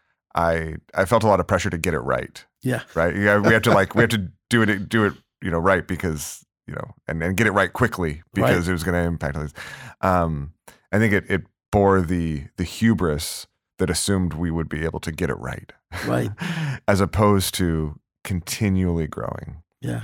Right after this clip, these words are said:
Speaker 1: Continually seeing more of him. And throughout all of our lives and our ministries, both our lives in, and our families,
Speaker 2: Mm-hmm.
Speaker 1: our extended families, and in the church, um, continue to grow to see every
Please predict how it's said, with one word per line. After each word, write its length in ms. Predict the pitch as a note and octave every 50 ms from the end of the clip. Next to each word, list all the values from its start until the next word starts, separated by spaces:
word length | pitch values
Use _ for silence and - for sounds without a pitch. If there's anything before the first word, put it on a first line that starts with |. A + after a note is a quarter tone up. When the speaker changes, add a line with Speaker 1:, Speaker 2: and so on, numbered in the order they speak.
| - _ _ _ -
Speaker 1:
Continually 640 | - F2+ F2 D#2+ - - A2 G#2 G2+ F#2+ F#2 F2 E2
seeing 280 | - - F2+ D#2+ D#2
more 280 | D#2 D#2 D#2 D2+ D2 D2
of 140 | C#2+ C#2+ -
him. 340 | D#2 A#1 - - - D2 D#2 - _ _ _ _ _ _ _ _ _
And 560 | E2+ E2+ D#2+ D2+ C#2+ C#2+ C2+ B1+ C#2 D2+ - - _ _ _ _ _ _ -
throughout 240 | G2 G2 G2 F#2+
all 160 | F2 F2 E2+ E2
of 60 | D2
our 120 | D#2 D2
lives 560 | C#2+ C2+ C2 C2+ D2+ F2+ G#2 - - - - _ _
and 120 | F#2 G2
our 80 | G2+ F#2
ministries, 440 | E2 E2+ E2+ E2+ - - F#2+ F#2+ F2+
both 300 | F#2 G#2+ G2 F2+ - - - _ _
our 80 | E2 D#2+
lives 400 | E2 D#2 D#2 D#2 D2 D2 - - -
in, 340 | D2+ C#2+ C2+ - - - - -
and 140 | - C2+ B1+
our 120 | - -
families, 640 | - - G2+ G#2 G#2 G2 G2 F#2+ F#2 F#2 - - F#2+
Speaker 2:
Mm-hmm. 160 | B2+ D3+ F3+ F3 - _ -
Speaker 1:
our 80 | B1
extended 440 | B1+ - - - F#2+ F#2+ F#2+ F2+ D#2+
families, 580 | - F2 E2+ E2+ E2 E2 E2 D#2+ D#2 - - - _ _ _ _ _ _ _ -
and 200 | A#2 A#2+ A2+ A2
in 100 | G2 F2+
the 80 | E2+
church, 480 | E2 - F2 E2 C#2 - - - - - _ _ _ _ _ _ _
um, 440 | - D#2 D2 D2 C#2+ C#2 C2+ D#2 E2+ - _ _ _ _ _
continue 440 | - G#2 F2+ - - - A#2 A2+ G#2
to 120 | F2+ - E2+
grow 280 | C#2+ - E2+ E2 D#2+ D#2+
to 160 | - - D#2+
see 280 | D2+ - - E2 E2+ D#2+
every 480 | F#2 G2 F2 F2+ F2+ E2+ E2 D#2+ C#2 -